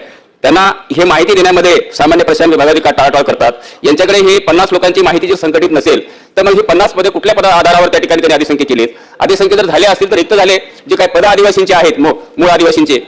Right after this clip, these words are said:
ती पदं केव्हा या ठिकाणी भरणार आहेत अध्यक्ष महोदय? या संबंधाने या सभागृहाला माहिती दिली पाहिजे.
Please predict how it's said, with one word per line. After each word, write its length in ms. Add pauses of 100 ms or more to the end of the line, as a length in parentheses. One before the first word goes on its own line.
ती 60
पदं 180
केव्हा 200
या 60
ठिकाणी 220
भरणार 200
आहेत 120
अध्यक्ष 220
महोदय? 240 (280)
या 100
संबंधाने 720
या 100
सभागृहाला 320
माहिती 200
दिली 140
पाहिजे. 260